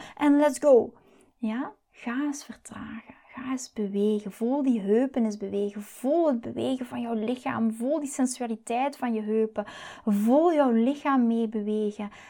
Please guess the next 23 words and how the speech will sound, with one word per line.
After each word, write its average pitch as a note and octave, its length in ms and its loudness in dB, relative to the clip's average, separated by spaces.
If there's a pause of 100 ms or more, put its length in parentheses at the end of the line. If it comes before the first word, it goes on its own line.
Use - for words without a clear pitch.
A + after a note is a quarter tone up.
(100)
Ga B3+ 320 0
met D4 200 2
die A#3 140 -2
heupen B3 300 2
eens A#3 200 -4
extra B3 580 -6
wiegen. A#3+ 300 0
Beweeg A#3 440 -2
je - 160 -10
armen. A#3+ 340 2
Laat B3+ 260 -4
je A#3 80 -6
handen C4 380 0
gewoon A3 260 -2
eens G#3 180 -6
flowen. G3+ 420 -2 (320)
Kijk D4 260 0
eens - 180 -10
gewoon A#3+ 220 -4
wat A3 140 -2
er G#3 60 -8
gebeurt. - 760 -10 (720)
Vertragen. G#3 760 -12